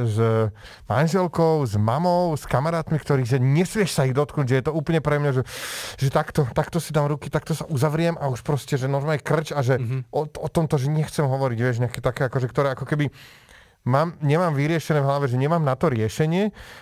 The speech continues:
Speaker 1: že, že čo bude výsledok, čo mám na to povedať, tak to proste sa k tomu, radšej sa toho
Speaker 2: Zamrzneš
Speaker 1: nechytaj-,
Speaker 2: proste, ne?
Speaker 1: nechytajme sa toho
Speaker 2: Ale to,
Speaker 1: proste.
Speaker 2: toto, čo, čo hovoríš, tak napríklad teraz som si uvedomil, že, že čiastočne to mám, keď učím.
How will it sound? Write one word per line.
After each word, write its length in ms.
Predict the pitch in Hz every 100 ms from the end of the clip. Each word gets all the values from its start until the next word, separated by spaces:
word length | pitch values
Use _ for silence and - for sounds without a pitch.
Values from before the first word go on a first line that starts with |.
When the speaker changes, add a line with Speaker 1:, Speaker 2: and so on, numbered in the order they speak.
| -
Speaker 1:
že, 260 | 123 127 123 120 151
že 180 | 123 120
čo 120 | 165
bude 180 | 170 156
výsledok, 400 | 123 - 160 135
čo 140 | -
mám 100 | 156
na 80 | 151
to 80 | 139
povedať, 340 | 131 143 156 151
tak 120 | -
to 140 | 139 131
proste 520 | 139 135 160 147 143 - - - _ _ -
sa 160 | -
k 100 | 127
tomu, 220 | 151 147 143 143 143
radšej 320 | 147 147 160
sa 80 | 143
toho 80 | 139
Speaker 2:
Zamrzneš 240 | 135 123
Speaker 1:
nechytaj-, 240 | 110 113
Speaker 2:
proste, 160 | 113 117
ne? 40 | 135
Speaker 1:
nechytajme 400 | 139 123 110 107
sa 120 | -
toho 140 | 110 104
Speaker 2:
Ale 160 | 135 143
to, 140 | -
Speaker 1:
proste. 160 | 190 104
Speaker 2:
toto, 200 | 208 226
čo, 160 | - 202
čo 180 | - 220
hovoríš, 480 | 156 160 170 185 190
tak 160 | - 139
napríklad 480 | 147 165 156 160
teraz 320 | 143 165 180 -
som 80 |
si 160 | 185 -
uvedomil, 560 | 143 143 151 156 160 143
že, 180 | 135 135 -
že 320 | 131 120 120
čiastočne 640 | - 139 147 - 175 -
to 160 | 160 151
mám, 160 | 143 147
keď 220 | - - -
učím. 480 | 101 - 117 95